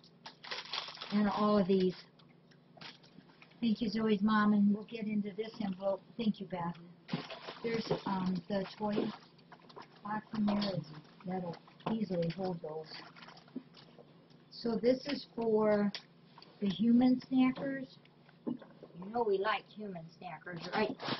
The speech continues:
Oh, Bubba. The world needs more people like you.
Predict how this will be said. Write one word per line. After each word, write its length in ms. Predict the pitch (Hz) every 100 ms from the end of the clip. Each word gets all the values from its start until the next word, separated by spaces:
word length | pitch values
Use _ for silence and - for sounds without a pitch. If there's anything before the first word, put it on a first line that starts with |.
| - -
Oh, 140 | 330 - - -
Bubba. 340 | 269 262 277 - - _ _ - - - -
The 120 | 233
world 340 | 226 269 285
needs 260 | 269 277 233
more 200 | 240 226
people 440 | 220 226 214 240 240
like 300 | 240 240 214
you. 360 | 196 185 185